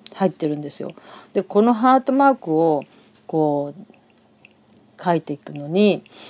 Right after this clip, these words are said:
まあ、どうしようかということで、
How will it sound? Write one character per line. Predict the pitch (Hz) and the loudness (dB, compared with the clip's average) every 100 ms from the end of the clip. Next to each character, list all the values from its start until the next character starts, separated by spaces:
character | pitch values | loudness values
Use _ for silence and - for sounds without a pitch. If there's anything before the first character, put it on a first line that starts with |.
| - _ _ - | -20 _ _ -10
ま | 180 165 | -2 -2
あ、 | - _ _ - _ _ _ _ _ _ _ _ _ _ _ _ _ | -4 _ _ -20 _ _ _ _ _ _ _ _ _ _ _ _ _
ど | 202 180 185 | -10 2 2
う | 165 | 2
し | - | -4
よ | 131 | -8
う | |
か | - - _ - - - _ | -10 -16 _ -20 -20 -20 _
と | 185 | -2
い | 175 | 0
う | 170 160 | -4 -6
こ | 165 | -8
と | - 143 | -10 2
で、 | 180 165 | 4 4